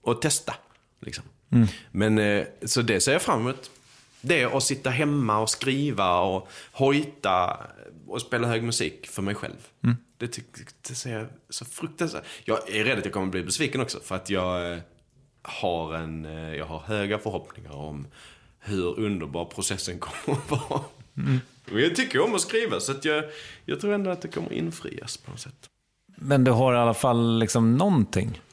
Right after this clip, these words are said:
Speaker 2: Den är inte helt
Speaker 1: Nej,
Speaker 2: post-
Speaker 1: nej, nej. Jag har, alltså, så här, grejen med den nya turnén är ju att det ska bara vara så roligt det bara går.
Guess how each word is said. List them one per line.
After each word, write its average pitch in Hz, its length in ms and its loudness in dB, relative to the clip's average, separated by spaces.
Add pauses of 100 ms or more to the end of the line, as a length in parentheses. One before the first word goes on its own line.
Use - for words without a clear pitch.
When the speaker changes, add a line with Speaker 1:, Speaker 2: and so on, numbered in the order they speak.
(140)
Speaker 2:
Den 117 160 4
är 117 40 10
inte 117 200 6
helt 131 600 0 (180)
Speaker 1:
Nej, 196 260 4
Speaker 2:
post- 196 120 0 (100)
Speaker 1:
nej, 175 200 2
nej. 123 200 0
Jag 123 100 2
har, 196 540 2
alltså, 165 360 2
så 170 100 2
här, 117 300 2
grejen 139 560 2
med 127 280 2
den 123 280 2
nya 131 240 4
turnén 123 480 2 (520)
är 117 100 2
ju 101 320 2
att 101 280 0
det 107 120 2
ska 104 180 0
bara 92 840 4
vara 92 380 2
så - 180 0
roligt 98 360 2
det 87 40 0
bara 95 160 2
går. 143 180 4